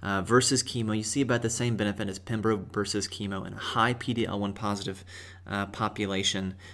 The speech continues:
Uh, the thing that's kinda new here is th-, the way they define P D L one high positivity by looking at immune cells. So you might have some patients who, uh, let's say you got somebody with metastatic non-small cell lung cancer, they don't have an activating mutation you can target with the T K I,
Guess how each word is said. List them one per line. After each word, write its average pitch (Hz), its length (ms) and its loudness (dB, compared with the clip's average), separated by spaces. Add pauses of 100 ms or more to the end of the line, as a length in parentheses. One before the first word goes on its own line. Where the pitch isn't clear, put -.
(140)
Uh, 95 180 -2
the 120 120 6
thing 196 180 2
that's 139 160 2
kinda 117 240 -2
new 117 220 4
here 110 240 2
is 95 360 -2 (100)
th-, - 120 -14
the 107 120 2
way 110 200 4
they 107 120 4
define 98 400 0
P 104 220 -4
D 95 140 -4
L 95 160 -2
one 98 140 -4
high 101 380 0
positivity 98 600 -4
by 98 120 -4
looking 101 340 -4
at 95 100 -4
immune 101 300 -2
cells. 98 420 -2 (460)
So - 120 6
you 160 120 10
might 180 220 8
have 156 200 6
some 117 180 2
patients 120 440 4
who, 110 400 6 (460)
uh, 110 260 4
let's 123 180 4
say 123 140 4
you 123 80 6
got - 160 2
somebody - 220 -2
with - 160 -8
metastatic 127 420 2
non-small - 400 -4
cell - 140 -6
lung 156 160 6
cancer, 135 400 0
they 101 80 0
don't 127 160 2
have 120 180 4
an 107 60 2
activating 107 500 2
mutation 104 480 0
you 98 60 -4
can 101 120 -4
target 101 240 -2
with - 120 -6
the 90 80 -14
T 110 180 -2
K 101 180 -4
I, 98 340 0